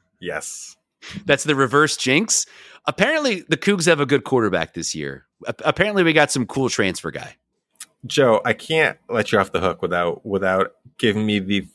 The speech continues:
Speaker 1: thirty-second explanation of, are you the Glendoveer Men's Club champion?
Speaker 2: <laughs>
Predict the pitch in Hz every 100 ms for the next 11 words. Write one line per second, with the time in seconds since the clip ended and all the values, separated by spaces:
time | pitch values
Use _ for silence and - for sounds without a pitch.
0 | - 127 131 127 - - 113 - 113 98
1 | - 110 - 107 95 95 - 90 90 -
2 | 110 113 120 160 120 107 110 110 117 101
3 | 92 104 - 104 - 190 190 139 147 139